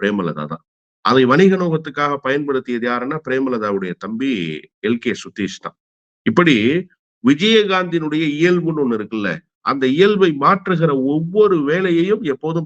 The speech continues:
பிரேமலதா செய்கிறார். விஜயகாந்த் எவ்வளவோ படங்கள் நடிச்சிருக்கிறார், கம்யூனிஸ்டா நடிச்சிருக்கிறார். நிறைய படங்கள்ல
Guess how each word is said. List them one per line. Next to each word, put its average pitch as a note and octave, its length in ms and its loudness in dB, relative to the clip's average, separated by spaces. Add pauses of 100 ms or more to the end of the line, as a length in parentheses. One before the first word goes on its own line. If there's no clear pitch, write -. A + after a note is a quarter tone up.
பிரேமலதா C3+ 320 -2
செய்கிறார். A#2 300 -6
விஜயகாந்த் D#3 440 -2
எவ்வளவோ C#3 400 2
படங்கள் A2+ 340 -4
நடிச்சிருக்கிறார், F2+ 600 -8 (440)
கம்யூனிஸ்டா D#3+ 500 2
நடிச்சிருக்கிறார். E2 540 -6 (260)
நிறைய A2+ 360 0 (100)
படங்கள்ல G#2 480 -4